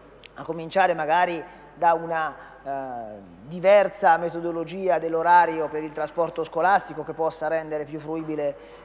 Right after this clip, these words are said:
la, la stazione stessa. Ecco, a me quello che interessa, e mi fa piacere vedere, ascoltare nelle sue parole un'apertura, quindi la invito, eh, insomma, a prendere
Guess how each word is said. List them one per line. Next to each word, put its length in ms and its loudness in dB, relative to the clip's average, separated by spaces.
la, 380 2
la 140 -2
stazione 460 -6
stessa. 340 -6
Ecco, 380 4
a 100 4
me 160 4
quello 240 8
che 80 -2
interessa, 800 6
e 80 -2
mi 80 -4
fa 120 2
piacere 460 2
vedere, 500 0
ascoltare 840 0
nelle 160 -12
sue 140 -8
parole 260 0
un'apertura, 600 -2
quindi 180 -10
la 80 -4
invito, 480 -6
eh, 40 -10
insomma, 320 -18
a 80 -20
prendere 760 -2